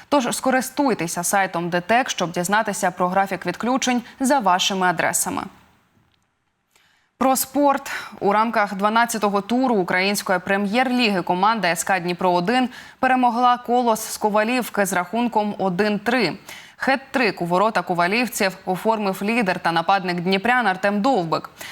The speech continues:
Таким чином, спортклубівці закріплюються на першій позиції українського чемпіонату, маючи в своєму активі тридцять один набраний пункт.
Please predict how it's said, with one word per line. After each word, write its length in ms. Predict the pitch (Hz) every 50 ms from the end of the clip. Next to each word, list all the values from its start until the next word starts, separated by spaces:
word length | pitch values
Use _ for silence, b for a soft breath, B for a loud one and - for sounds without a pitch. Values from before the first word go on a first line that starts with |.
| B B
Таким 320 | B 247 247 - 330 311 269
чином, 440 | - - 277 233 190 165 151 156 185 180
спортклубівці 880 | - - - 262 285 285 - - 269 262 214 180 170 170 - - 185
закріплюються 680 | 175 185 180 - 220 269 247 254 247 226 220 220 220
на 100 | 208 208
першій 320 | 202 - 240 240 - - 214
позиції 520 | 202 208 208 202 240 269 269 - - 202
українського 560 | 180 170 190 190 208 226 208 - - 202 202
чемпіонату, 720 | 202 - 214 208 196 226 226 233 233 247 262 269 247 - 220
маючи 420 | 208 214 220 220 214 196 190 - 180
в 40 |
своєму 540 | 170 - 185 190 196 190 208 247 262 269 269
активі 380 | 269 262 - - 254 254 240 240
тридцять 440 | - 220 208 220 214 - 180 - 175
один 340 | 170 165 170 - 240 254 247 B B B
набраний 480 | - 202 196 196 196 180 196 190 196 196
пункт. 480 | 190 - 262 269 214 147 - - -